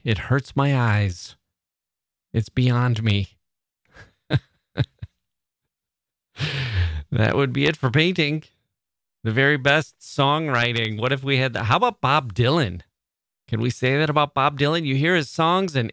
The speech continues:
instantly you don't want to hear any more fifties rock. No more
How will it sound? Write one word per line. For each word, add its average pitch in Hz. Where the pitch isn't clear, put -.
instantly 180
you 139
don't 131
want 143
to 143
hear 135
any 135
more 143
fifties 104
rock. 110
No 120
more 127